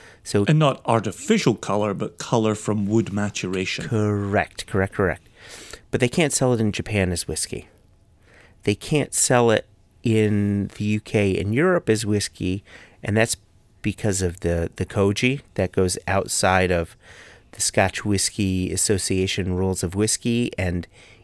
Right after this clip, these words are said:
Speaker 1: even non-U K distilleries sort of fall in line with, uh,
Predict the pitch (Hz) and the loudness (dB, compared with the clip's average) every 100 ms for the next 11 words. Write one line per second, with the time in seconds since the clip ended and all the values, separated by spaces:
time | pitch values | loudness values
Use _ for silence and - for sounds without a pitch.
0 | _ 110 101 101 92 92 90 90 95 95 | _ -4 0 0 0 0 0 0 0 0
1 | 95 98 - _ _ _ 95 92 95 95 | 0 -4 -10 _ _ _ -8 -4 -4 -4
2 | - 92 92 90 - - 87 92 95 104 | 0 0 0 -2 -2 0 0 0 0 0
3 | 107 - 85 85 - - - 82 85 90 | 0 -2 -2 -2 -6 -10 -6 -4 -2 -2
4 | 82 78 85 92 90 82 - - _ - | -4 -6 -4 -4 -4 -4 -8 -14 _ -20
5 | - - - - - - - 67 58 | -20 -20 -20 -20 -20 -20 -14 -10 -10